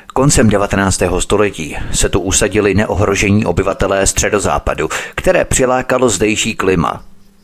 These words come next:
Jedna z nich, žena z Illinois, je pokřtěla na památku keřů cesmíny,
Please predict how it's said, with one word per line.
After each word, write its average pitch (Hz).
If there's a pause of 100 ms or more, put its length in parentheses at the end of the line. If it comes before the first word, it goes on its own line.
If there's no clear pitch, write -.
(960)
Jedna 92
z 80
nich, 101
žena 82
z -
Illinois, 85 (200)
je 165
pokřtěla 139
na 120
památku 117
keřů 107
cesmíny, 98